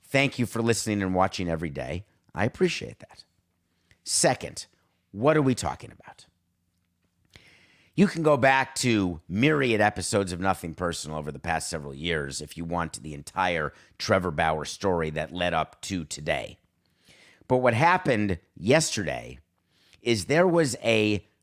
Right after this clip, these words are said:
lawsuit. Trevor Bauer sued the woman he was accused but not charged with sexually assaulting.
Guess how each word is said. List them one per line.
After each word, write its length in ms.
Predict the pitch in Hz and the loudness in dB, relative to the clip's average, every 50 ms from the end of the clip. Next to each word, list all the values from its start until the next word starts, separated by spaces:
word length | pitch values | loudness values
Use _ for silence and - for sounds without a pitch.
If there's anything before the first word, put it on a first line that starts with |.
| _ _ | _ _
lawsuit. 720 | - 92 98 90 85 - - - - - - - - - _ _ _ _ _ _ _ _ _ _ _ _ _ _ _ _ _ _ _ _ _ _ _ _ _ _ _ _ _ _ _ _ _ _ _ _ _ _ | -2 2 2 2 2 0 -2 -6 -6 -10 -14 -16 -18 -18 _ _ _ _ _ _ _ _ _ _ _ _ _ _ _ _ _ _ _ _ _ _ _ _ _ _ _ _ _ _ _ _ _ _ _ _ _ _
Trevor 420 | - - - 190 220 233 214 220 185 | -8 2 4 4 6 6 4 2 2
Bauer 540 | 151 - 123 117 120 127 131 123 117 101 | 4 4 4 6 6 6 6 6 4 2
sued 840 | 92 - - - - - 151 156 147 131 104 90 87 85 95 90 - _ _ _ | 2 0 0 2 2 4 4 6 6 4 4 2 0 -2 -4 -4 -6 _ _ _
the 140 | 101 113 113 | 0 0 2
woman 400 | 107 110 123 120 113 104 95 92 | 4 2 2 4 2 2 0 0
he 180 | 85 104 127 | 2 2 2
was 240 | 127 117 117 104 85 | 4 4 2 2 0
accused 720 | 95 - - - - 123 139 139 123 107 98 101 101 - - | -4 -6 -8 -6 0 2 4 4 4 4 2 0 -2 -4 -6
but 100 | 101 95 | -6 0
not 300 | 101 110 120 135 135 - | 2 2 2 2 0 -2
charged 500 | - - 127 113 110 104 98 104 95 101 | -2 2 4 6 6 6 4 2 0 -2
with 120 | 107 98 | -4 -4
sexually 480 | - - 107 98 - - 98 95 95 95 | -2 -2 -2 -2 -2 -4 -4 -2 -2 -2
assaulting. 500 | 87 - - 82 71 71 - - - | -2 -2 -4 -4 -4 -4 -8 -14 -20